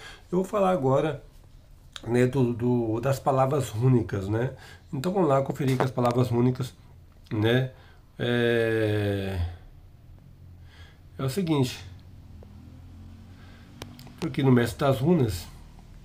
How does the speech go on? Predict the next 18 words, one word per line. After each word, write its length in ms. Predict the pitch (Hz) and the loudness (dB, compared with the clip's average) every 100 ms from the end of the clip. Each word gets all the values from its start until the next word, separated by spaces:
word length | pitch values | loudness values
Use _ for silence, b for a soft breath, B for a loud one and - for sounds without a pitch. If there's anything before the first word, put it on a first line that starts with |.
| - - - - - - - - - B B B B B B B - - - - | -20 -20 -20 -20 -20 -20 -20 -20 -20 B B B B B B B -20 -20 -20 -10
né? 240 | 104 104 | -4 -2
É, 720 | 113 - 107 107 104 104 101 92 - - - | -2 -4 -2 -2 0 -2 -2 -6 -10 -20 -10
então 140 | 160 | 0
vamos 140 | 175 110 | 2 2
lá, 300 | 90 87 - - | 2 0 -4 -12
tá 100 | - | -4
no 200 | 180 151 | 0 0
nível 260 | 151 151 185 | 2 4 4
dez, 420 | 143 135 139 - - B B B B B - - | 2 -2 -4 -12 -20 B B B B B -20 -6
né? 320 | 117 120 123 - - - - - - - - - - - - - | -2 -2 -2 -6 -12 -14 -18 -20 -20 -20 -20 -20 -20 -20 -20 -14
É 120 | 123 | -8
o 60 | 117 | -6
seguinte, 540 | 170 127 113 101 - - - - - | -4 0 0 0 -6 -18 -20 -20 -10
é, 720 | 107 104 101 95 92 90 90 95 92 | -6 -4 -2 -2 -2 -2 -2 -6 -8
criar 220 | - 139 | -2 0
palavras 420 | 139 135 139 120 | 2 2 2 0
únicas, 460 | 107 110 95 95 90 | 2 0 -2 -2 -2
né? 200 | 117 | -2